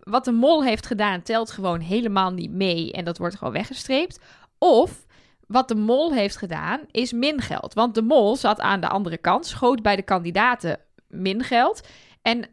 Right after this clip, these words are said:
eh, als hij dus verkleed als kandidaat aan de goede kant stond, dan gaat zijn geld ook in de min. Eh, als dat zo zou zijn, dan zou ik het dus een beetje vreemd vinden als bij de mol vervolgens de productie aan de andere kant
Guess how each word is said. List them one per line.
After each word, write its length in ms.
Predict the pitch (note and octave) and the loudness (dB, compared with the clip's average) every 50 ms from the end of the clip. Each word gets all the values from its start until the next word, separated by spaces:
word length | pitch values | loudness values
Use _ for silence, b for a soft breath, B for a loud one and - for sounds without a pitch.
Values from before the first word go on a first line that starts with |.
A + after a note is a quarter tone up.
| _ | _
eh, 320 | _ - A3 G#3+ G#3 - - | _ -4 -2 -2 -2 0 0
als 180 | - G#3 A3 | 0 0 0
hij 240 | A#3 A3 A3+ A#3+ A3 | 0 2 2 2 4
dus 380 | G#3 G#3+ G3+ G3 - - _ _ | 4 2 2 0 -4 -10 _ _
verkleed 640 | _ - - - F#3+ - _ - G#3 G#3 G#3 G#3 - | _ -18 -12 -12 -12 -10 _ 0 2 2 2 2 -2
als 160 | - F#3 - | -6 -6 -2
kandidaat 500 | - G#3 G3+ F#3+ F#3 F#3+ G3+ G3 F3 - - | -2 -2 0 0 -2 0 0 0 0 -2 -2
aan 120 | F#3+ G3 | -4 -4
de 80 | E3 E3 | -4 -6
goede 240 | - - C#4 D4 D#4 | -2 0 0 0 0
kant 220 | - F#3+ E3+ F3 | -2 -6 -6 -6
stond, 400 | - - - - E3 G3 A#3 - b b b b | -10 -14 -14 -12 -12 -12 -12 -14 b b b b
dan 120 | - A3 | -4 -4
gaat 220 | A#3+ - F3+ - - | -4 -4 -8 -8 -6
zijn 120 | - F#3+ | -10 -10
geld 360 | F#3+ - - D3+ C#3 - - | -8 -4 -4 -4 -4 -4 -2
ook 180 | - D4 D#4+ - | -2 -2 -2 -2
in 160 | - F#3+ F3 | -4 -6 -6
de 80 | E3 D#3 | -6 -8
min. 320 | D3+ D3+ C3+ - - - b b b b b b b b b | -10 -10 -12 -12 -14 -20 b b b b b b b b b
Eh, 220 | _ - G#3+ G#3+ G#3 - - _ | _ 0 2 2 2 0 -4 _
als 260 | - A3+ A#3+ G#3+ F#3 | -2 0 0 -2 -2
dat 300 | F3+ A#3 D4+ E4 - - _ _ | 0 0 0 0 -4 -14 _ _
zo 260 | - - A#3 A3 A3 | -2 2 4 4 4
zou 220 | G3+ G3 F#3+ F3+ | 2 0 -2 -2
zijn, 340 | F3+ G#3+ C4 C4 F3+ C#3+ E3+ | 0 0 0 0 0 -2 -4
dan 120 | G#3+ A3+ G#3 | -6 -6 -2
zou 200 | A3 A3+ B3+ D4 | 0 2 2 2
ik 80 | C4+ | 2
het 140 | C4 A3 G#3+ | -2 -2 2
dus 360 | G#3+ G3+ F#3+ A#3 C4 - - - | 2 4 4 4 2 -2 -8 -6
een 120 | - G#3+ | -4 -2
beetje 320 | G#3+ G#3 G#3+ A3 - F#3+ F3+ | 0 0 -2 -2 -4 -6 -8
vreemd 520 | - - - A3 A3+ B3 C4+ D#4+ F4+ - | -8 -10 -4 0 0 0 0 0 -4 -8
vinden 480 | - - F3 E3 E3 D#3 D#3 F3 C4 F#4 b b b b b b | -8 -8 -8 -6 -6 -8 -6 -6 -6 -6 b b b b b b
als 300 | b - A3+ A#3 A#3 G3+ | b 0 0 0 0 0
bij 180 | G#3 G3+ G3 | 0 0 2
de 80 | F#3+ F#3 | 0 0
mol 520 | F#3 G3 A#3 C4 A#3 G3 G3 A#3 D4+ F4+ b b b b | 0 2 4 6 6 6 6 4 2 2 b b b b
vervolgens 540 | b - A3 G#3+ A3+ A3+ A#3 A#3 G#3+ G#3 G#3 | b -12 -8 0 2 2 2 2 -4 -8 -4
de 280 | F#3 G3 G3+ G3+ F#3 - | 0 2 2 2 2 0
productie 580 | - A3 G#3 F#3+ C4 D#4 - - A3+ B3 - - | 0 0 2 2 2 0 0 -2 -4 -2 0 0
aan 120 | - G#3 | 0 0
de 80 | A3 A3+ | 2 2
andere 320 | - B3+ D#4+ D#4 B3+ G3 | 2 2 2 2 -4 -6
kant 480 | G3 - G3+ E3+ F#3 B3+ D#4+ - - | -2 -2 0 0 0 -2 -6 -12 -16